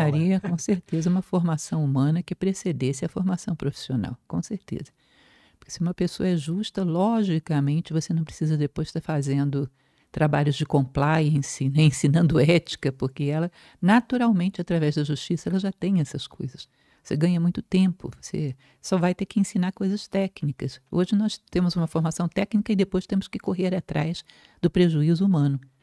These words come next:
Você tem um funcionário que muitas vezes não é ético, um funcionário que muitas vezes não é honesto. Ou seja, nós corremos atrás do prejuízo depois que ele já se produziu. Nós fazemos as coisas de ponta cabeça, tá? Então, em primeiro lugar, deveria ser a formação humana,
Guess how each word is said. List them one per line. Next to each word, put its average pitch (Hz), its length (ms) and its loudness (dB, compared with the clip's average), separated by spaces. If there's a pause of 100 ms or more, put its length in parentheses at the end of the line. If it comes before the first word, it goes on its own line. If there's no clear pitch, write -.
(140)
Você - 120 -10
tem 147 140 2
um - 20 -2
funcionário 139 480 0
que - 100 -12
muitas 139 220 -2
vezes 135 200 -2
não 160 100 0
é 175 180 0
ético, - 440 -4 (260)
um 156 60 -4
funcionário 151 440 -2
que - 80 -8
muitas 147 220 0
vezes 139 200 0
não 139 120 2
é 139 100 2
honesto. 156 680 0 (440)
Ou 147 120 -2
seja, 120 520 -2 (320)
nós - 140 -2
corremos 226 440 4
atrás 180 500 0
do 156 100 0
prejuízo 160 720 2
depois 151 300 0
que - 80 -4
ele 160 100 4
já 147 160 0
se - 120 -10
produziu. 139 540 -2 (300)
Nós - 120 -4
fazemos 151 360 2
as 147 160 0
coisas 160 300 0
de 160 100 0
ponta 160 360 -4
cabeça, 139 500 -6 (560)
tá? - 120 -4
Então, 147 300 2
em - 20 0
primeiro 214 380 4
lugar, 156 300 0
deveria 185 400 -2
ser - 160 -4
a 147 40 -2
formação 147 600 -2
humana, 160 460 2